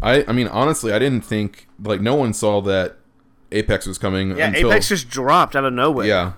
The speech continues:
Speaker 2: Like, I think we mentioned it
Speaker 1: There was
Speaker 2: on
Speaker 1: a
Speaker 2: the last episode.
Speaker 1: There was, like, a two days notice.
Speaker 2: And then dropped.
Speaker 1: And then it dropped. Um, it was crazy. Yeah, we mentioned it a little in the last episode. We had both played, like, one match or two.
Speaker 2: Obviously, we've played a lot more since then.
Speaker 1: Yep.
Speaker 2: So, playing more this weekend.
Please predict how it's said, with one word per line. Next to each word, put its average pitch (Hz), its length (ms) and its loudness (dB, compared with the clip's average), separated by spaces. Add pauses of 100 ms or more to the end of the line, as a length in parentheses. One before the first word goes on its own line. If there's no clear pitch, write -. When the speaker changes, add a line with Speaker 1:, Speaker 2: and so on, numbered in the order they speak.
Speaker 2:
Like, 139 160 -8
I 135 80 -4
think 190 200 -2
we 220 80 -4
mentioned 156 360 -4
it 135 160 -2
Speaker 1:
There 120 100 4
was 143 140 6
Speaker 2:
on 139 60 6
Speaker 1:
a - 20 -4
Speaker 2:
the - 80 -4
last 139 260 2
episode. 165 540 -6
Speaker 1:
There 117 100 2
was, 135 160 2
like, 156 100 0
a 139 80 -2
two - 240 0
days 175 460 0
notice. 120 720 0
Speaker 2:
And 139 140 -6
then 147 160 -4
dropped. 117 400 -8
Speaker 1:
And 110 100 0
then 113 60 0
it 107 80 -6
dropped. 98 320 -6 (120)
Um, 110 560 0
it - 60 -6
was 113 140 -4
crazy. 113 320 -2
Yeah, 107 160 0
we 117 100 0
mentioned 139 340 -2
it 139 80 -4
a 135 80 0
little 127 280 -2
in 123 80 -2
the 123 60 -4
last 117 260 -6
episode. 113 460 -2
We 117 100 -2
had 107 100 -2
both 110 240 2
played, 110 220 -2
like, 104 160 -4
one 107 260 0
match 101 260 -4
or 104 80 -8
two. 98 400 -6
Speaker 2:
Obviously, 147 480 -4
we've 135 240 -6
played 131 220 -4
a 127 80 0
lot 131 460 4
more 113 180 -4
since 101 240 -12
then. 98 180 -8
Speaker 1:
Yep. 95 140 0
Speaker 2:
So, 117 500 -4 (320)
playing 151 280 -2
more 139 220 -2
this 127 160 -8
weekend. 117 520 -8